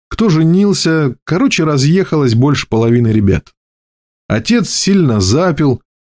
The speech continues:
у остальных детей началась школа, я променял день на ночь, стал спать с восьми до шестнадцати. Вдобавок ко всему у Гарри накрылся кондиционер,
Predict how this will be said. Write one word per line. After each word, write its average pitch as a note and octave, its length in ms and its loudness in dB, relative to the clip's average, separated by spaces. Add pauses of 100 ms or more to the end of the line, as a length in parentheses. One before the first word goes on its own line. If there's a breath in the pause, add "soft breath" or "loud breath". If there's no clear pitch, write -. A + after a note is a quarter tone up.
(100)
у A#2 80 0
остальных E3 680 0
детей D3+ 340 0
началась A2 440 0
школа, E3+ 600 -2 (480)
я G3 180 0
променял D#3 560 0
день D#3 220 2
на A#2 180 0
ночь, A#2 520 -2
стал C3 320 -4
спать C#3+ 340 -4
с - 100 -4
восьми C#3 460 0
до G#2+ 160 0
шестнадцати. A2+ 840 -4 (500)
Вдобавок C#3+ 680 0
ко E3 140 -2
всему G#3 460 0
у C3 160 2
Гарри G3 340 2
накрылся D3 580 0
кондиционер, C#3 880 0